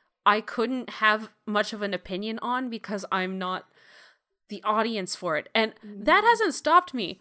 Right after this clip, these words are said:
Speaker 1: for any of the rest of the, <laughs> the movies we've watched on this podcast.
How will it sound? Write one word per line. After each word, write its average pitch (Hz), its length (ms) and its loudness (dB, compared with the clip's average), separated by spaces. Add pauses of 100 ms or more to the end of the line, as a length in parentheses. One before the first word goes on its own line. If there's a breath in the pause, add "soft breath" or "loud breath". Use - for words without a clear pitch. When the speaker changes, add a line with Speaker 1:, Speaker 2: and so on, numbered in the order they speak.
Speaker 1:
for - 220 0
any 359 280 4
of 262 140 0
the 254 100 2
rest 269 420 2
of 202 220 -6
the, 190 240 -8
<laughs> - 80 -18
the 269 180 -2
movies 254 480 0
we've 269 180 0
watched 208 360 2
on 190 80 -4
this 180 180 -6
podcast. 381 800 2